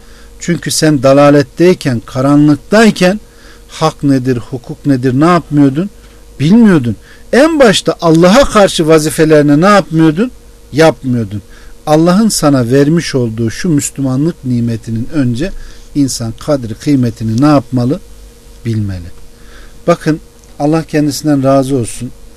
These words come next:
Sahabelerden Ömer'in hayatını hatırlayacak olursanız Ömer cahiliye günlerinden bahsederken kardeşlerim biz diyor bir sefere çıktığımızda devenin diyor iki arka bacağını açar,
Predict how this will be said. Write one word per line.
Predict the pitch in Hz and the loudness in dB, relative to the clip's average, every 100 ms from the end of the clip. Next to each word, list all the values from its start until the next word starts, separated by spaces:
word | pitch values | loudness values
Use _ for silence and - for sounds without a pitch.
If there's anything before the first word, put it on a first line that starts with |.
| - - - - | -20 -20 -20 -14
Sahabelerden | - - 139 147 143 135 131 127 151 - - | -8 -4 0 2 2 4 2 2 0 0 -8
Ömer'in | 135 139 139 143 | -2 2 2 2
hayatını | 123 127 131 123 127 | 0 0 0 0 0
hatırlayacak | 127 120 127 123 117 120 - | 0 -2 -2 -2 -2 -4 -2
olursanız | 139 165 - 110 110 - - - - - - - - - | 0 0 0 -4 -6 -8 -14 -20 -20 -20 -20 -20 -8 0
Ömer | 151 156 147 - - - - - - - - - | 2 4 2 -2 -16 -20 -20 -20 -20 -20 -10 0
cahiliye | 143 156 156 156 165 | 2 4 2 4 4
günlerinden | 135 135 131 123 123 120 123 | 4 0 0 0 -2 -2 -2
bahsederken | 127 120 - 131 160 131 123 | -4 -4 -4 0 0 0 -6
kardeşlerim | 98 110 95 104 - 110 117 147 - - - - - - - - | -6 -10 -8 -10 -10 -10 -12 -14 -20 -20 -20 -20 -20 -20 -10 -2
biz | 175 127 | -2 0
diyor | 123 113 | -2 0
bir | 127 | -2
sefere | 139 - 131 147 143 | -2 -4 -2 0 0
çıktığımızda | - - - 127 113 107 98 160 - - - - - 120 | -2 -10 -8 -4 -2 -4 -4 -8 -8 -20 -20 -20 -14 0
devenin | 143 151 160 147 | 4 6 4 2
diyor | 123 123 | 0 -2
iki | 131 - 143 | -4 -10 -8
arka | 127 151 127 | -6 -6 -4
bacağını | 117 113 113 107 - | -4 -2 -4 -4 -8
açar, | 120 - 139 | -10 -8 -10